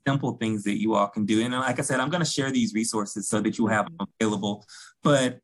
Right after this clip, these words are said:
Speaker 1: um, um, of course, there's deep breathing exercises. There's different ways to practice mindfulness. But the simple things like gratitude, there's gratitude exercises, just starting your d-, morning with what is one thing that you're grateful for. And you see, that takes just a couple minutes for have students reflect. And they don't even have to say it out loud if they don't want to or write it. It's just
Speaker 2: Mm-hmm.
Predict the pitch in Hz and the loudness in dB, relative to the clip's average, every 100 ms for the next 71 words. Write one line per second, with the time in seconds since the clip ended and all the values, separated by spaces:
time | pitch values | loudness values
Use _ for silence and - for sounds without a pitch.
0 | - 131 123 117 - 131 131 - 180 180 | -2 0 0 -4 -2 -4 -2 0 0 2
1 | 147 135 120 131 - 120 113 104 98 - | 0 0 0 -2 0 0 2 0 -4 -6
2 | 110 107 107 104 101 117 120 123 110 113 | 0 0 0 -4 -4 -2 0 0 0 2
3 | 113 113 107 - 113 107 110 - 107 110 | 2 0 -4 -2 -2 0 -4 -2 0 0
4 | 110 107 113 - 147 156 - 185 214 202 | -2 -2 -2 -2 -4 -2 0 2 2 2
5 | 226 226 196 120 101 107 117 151 175 - | 4 4 4 2 0 0 2 2 0 0
6 | 202 208 185 147 127 123 139 151 156 175 | 0 2 2 0 0 0 0 0 -2 -2
7 | 160 147 - 156 151 165 165 156 147 - | 0 -2 -2 -2 0 0 -2 -4 -4 -2
8 | 156 147 170 - - 139 131 135 127 151 | 2 2 0 -6 -4 -2 -2 -2 2 2
9 | 143 131 120 117 - - - 147 190 165 | 2 0 -2 -2 -6 -18 -2 2 4 2
10 | 139 151 160 156 143 135 131 120 117 113 | 2 2 2 0 -2 -2 -2 -2 0 0
11 | 120 104 101 104 95 - _ _ - 185 | 0 -6 -8 -4 -4 -6 _ _ 4 6
12 | 208 247 254 277 247 208 - 214 226 202 | 6 4 4 2 0 0 0 -2 -2 0
13 | 220 208 202 214 202 190 143 127 117 - | 0 2 4 4 2 0 2 2 0 -2
14 | 127 110 110 98 113 101 113 127 190 208 | -2 -2 -4 -2 0 0 2 2 4 4
15 | 190 170 151 - 156 143 117 104 143 170 | 4 2 -2 -2 0 2 2 2 2 0
16 | 139 107 101 101 165 165 107 104 101 156 | -2 -4 -2 -2 -2 -2 -2 0 2 2
17 | 123 - - 202 202 196 | 0 -4 -6 -4 -4 -4